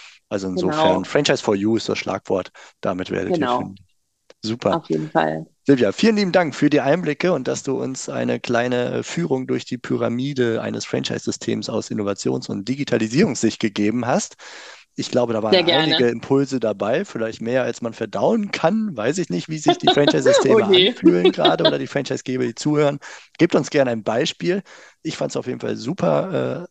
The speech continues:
Speaker 1: aufschlussreich, hilfreich. Gerade mein, mein kleines Aha-Erlebnis war bei den Produkten, ähm,
Speaker 2: Mhm.
Speaker 1: die,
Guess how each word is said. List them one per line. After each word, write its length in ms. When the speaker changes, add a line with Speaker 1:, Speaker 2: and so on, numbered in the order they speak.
Speaker 1:
aufschlussreich, 840
hilfreich. 680
Gerade 560
mein, 400
mein 160
kleines 320
Aha-Erlebnis 760
war 140
bei 160
den 160
Produkten, 720
ähm, 280
Speaker 2:
Mhm. 200
Speaker 1:
die, 80